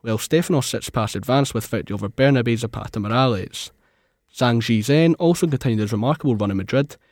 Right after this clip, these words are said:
defeating world number ten Taylor Fritz, also becoming the first Chinese man to enter the top one hundred. Rory McIlroy has admitted his mental health is the reason for pulling out of an R B C Heritage event that took place last month, coming not too long after he failed just short the cut at the Masters.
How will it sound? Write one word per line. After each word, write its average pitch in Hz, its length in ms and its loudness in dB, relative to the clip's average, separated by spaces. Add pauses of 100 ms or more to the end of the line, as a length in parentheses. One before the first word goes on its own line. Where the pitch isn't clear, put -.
(100)
defeating 90 300 -10
world 143 180 4
number 110 220 0
ten 107 240 0
Taylor 107 300 -6
Fritz, - 500 -2
also 135 300 0
becoming 101 220 -4
the 110 40 -6
first - 260 -2
Chinese 110 360 0
man 135 260 4
to 80 100 -8
enter 101 200 -4
the 101 100 -8
top - 220 -8
one 87 120 -10
hundred. 120 360 -2 (1900)
Rory 127 220 6
McIlroy 156 480 4
has 135 120 2
admitted 107 280 -2
his 107 140 -4
mental 110 240 -2
health 139 280 2
is 117 120 -4
the 113 60 0
reason 139 280 2
for 147 120 0
pulling 117 280 0
out 104 140 -4
of 104 120 -8
an 101 100 -4
R 104 140 -2
B 98 180 -4
C 113 300 -2
Heritage 127 440 0
event 117 240 0
that 107 120 -10
took - 180 -10
place 127 280 -2
last 104 260 -2
month, 135 360 2 (340)
coming 107 240 0
not 135 200 2
too 160 120 0
long 117 180 2
after 107 200 -2
he 104 40 -6
failed 110 300 -2
just 135 180 0
short 104 220 -6
the - 80 -12
cut - 180 -6
at 82 80 -10
the 65 80 -8
Masters. 110 680 -4